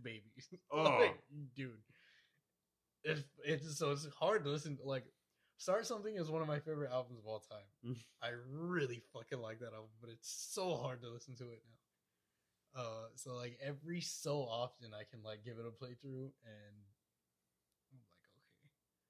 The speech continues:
Speaker 1: "Okay."
Speaker 2: <laughs> Okay.
Speaker 1: But it, it, I can't do it, like,
Speaker 2: Yeah.
Speaker 1: as much as I want to.
Speaker 2: I don't fuck with them, so I just won't fuck with them. But
Speaker 1: <laughs> Uh, but I, I feel like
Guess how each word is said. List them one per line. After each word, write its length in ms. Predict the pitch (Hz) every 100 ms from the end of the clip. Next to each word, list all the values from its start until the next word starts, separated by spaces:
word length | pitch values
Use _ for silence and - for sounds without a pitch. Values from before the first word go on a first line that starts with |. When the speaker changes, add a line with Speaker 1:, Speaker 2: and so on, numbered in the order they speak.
| _ 143
Speaker 1:
"Okay." 40 | -
Speaker 2:
<laughs> 40 |
Okay. 120 | 151 117
Speaker 1:
But 100 | 117
it, 120 | 110 -
it, 200 | 113 110 -
I 120 | 120
can't 340 | - 131 110
do 140 | 107 104
it, 160 | 104 110
like, 120 | 113
Speaker 2:
Yeah. 60 | 87
Speaker 1:
as 120 | 98
much 220 | 107 104
as 80 | 113
I 80 | 101
want 240 | 98 98 98 -
to. 60 | 131 _ _ _ -
Speaker 2:
I 80 | 107
don't 160 | 107
fuck 160 | 110 101
with 120 | 98
them, 240 | 101 98 98
so 160 | 104
I 60 | 95
just 180 | 92 92
won't 180 | 92 90
fuck 160 | 92
with 140 | 92 85
them. 140 | 90 - _ -
But 120 | 170 110 151
Speaker 1:
<laughs> 160 | - - _ -
Uh, 280 | 123 113 110 98 _ _ _ _ 117
but 220 | 123 113 _ _ _ _ _ _ _ -
I, 140 | 131 120 _ _
I 80 | 123 -
feel 160 | 143 135
like 240 | 131 127